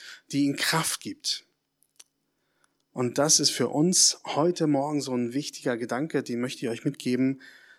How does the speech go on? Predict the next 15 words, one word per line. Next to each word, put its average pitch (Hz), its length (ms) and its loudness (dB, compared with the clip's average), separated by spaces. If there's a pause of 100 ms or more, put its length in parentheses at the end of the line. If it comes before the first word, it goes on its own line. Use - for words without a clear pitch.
(180)
Ähm, 113 500 -2 (260)
seid 131 400 0
verbunden, 147 500 2
seid 135 220 0
verknüpft, - 720 -4 (720)
ähm, 120 480 -2
mit 147 240 2
den, 135 420 4
mit 131 140 -4
dem 127 180 -2
Willen 139 220 0
Gottes, - 540 -4
mit 127 160 -6
Gott 123 180 -6
selbst. - 540 -4